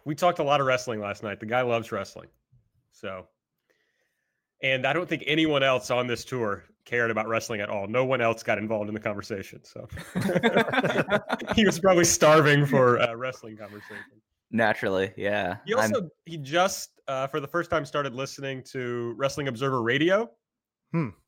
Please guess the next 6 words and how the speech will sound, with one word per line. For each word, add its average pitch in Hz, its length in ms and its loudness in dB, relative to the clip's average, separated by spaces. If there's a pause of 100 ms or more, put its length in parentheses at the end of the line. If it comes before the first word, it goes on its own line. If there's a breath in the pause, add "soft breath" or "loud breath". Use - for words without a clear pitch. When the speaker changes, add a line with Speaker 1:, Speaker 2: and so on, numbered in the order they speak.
(360)
Speaker 1:
And 143 320 2
so 151 100 0
he 160 140 4
was, 151 260 2
like, 131 240 4
very 156 880 2